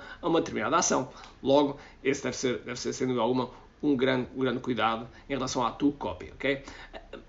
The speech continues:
Por exemplo, por exemplo, eu não sei se segues, mas vou fazer aqui publicidade gratuita,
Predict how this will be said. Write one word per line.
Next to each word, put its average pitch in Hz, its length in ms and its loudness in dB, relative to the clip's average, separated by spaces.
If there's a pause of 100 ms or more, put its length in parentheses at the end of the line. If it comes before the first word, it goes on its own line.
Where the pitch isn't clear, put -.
(200)
Por 156 120 8
exemplo, 127 360 6 (680)
por 151 120 4
exemplo, 107 380 0 (300)
eu 160 100 2
não 151 80 2
sei 135 160 0
se - 60 -8
segues, - 520 -6 (360)
mas 127 480 2
vou 113 160 0
fazer - 220 -4
aqui 113 120 -8
publicidade 117 460 -6
gratuita, 117 560 -4